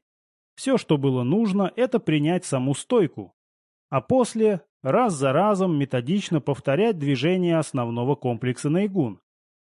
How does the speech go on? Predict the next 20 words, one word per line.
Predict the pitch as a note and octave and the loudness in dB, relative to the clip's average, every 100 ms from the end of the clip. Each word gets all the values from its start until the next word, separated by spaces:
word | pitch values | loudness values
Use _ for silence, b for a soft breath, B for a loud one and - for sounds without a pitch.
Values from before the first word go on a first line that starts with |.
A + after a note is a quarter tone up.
| _ - | _ -14
Все | - B3 B3 | -4 0 2
восемьдесят | E3 F3+ F#3 E3 D#3 D#3 - | 4 2 2 0 0 -2 -4
четыре | C#3 C#3 B2 A2+ | -4 -2 -2 -2
движения, | A2+ G#2+ D#3 G3 F#3+ F3 | -2 0 0 0 0 0
неотрывно | C#3 D3+ D#3 B3+ A#3 G#3+ | 2 0 0 0 0 -2
следя | - C#3+ B2+ F3 | -2 -4 0 2
за | E3 E3 | 2 0
траекторией | C3+ C3 B2 - C3 C3+ D3 | 0 -2 -2 -2 0 2 0
импульса, | - A#3+ F#3+ B2 G2+ - G2+ - _ _ _ - | 0 -2 -2 -2 -6 -8 -14 -16 _ _ _ -6
представляя | B2+ - - C3+ C#3+ D#3+ C#3+ | -4 -2 -2 0 2 2 2
в | B2+ | 2
разуме | D#3 C#3 C3+ B2 | 0 0 -2 -2
каждый | D3 D3 C3+ | 0 0 -2
поворот | B2 B2 B2+ A#2+ A2+ - | -2 -2 0 -2 -6 -4
тела, | C#3+ C#3 A#2+ - _ _ _ | -2 0 -2 -6 _ _ _
каждый | - A3+ E3 D3+ | 0 2 2 0
дыхательный | C3 - F3 F3 E3 D#3 D3+ | 0 0 0 2 0 2 0
и | - G3 | 0 0
энергетический | F3 C#3+ B2 C3+ B2 C3+ - D#3+ E3 | 2 0 -2 -4 -4 -4 -4 -4 -4
цикл, | - A3 - G#2 | -2 -4 -4 -10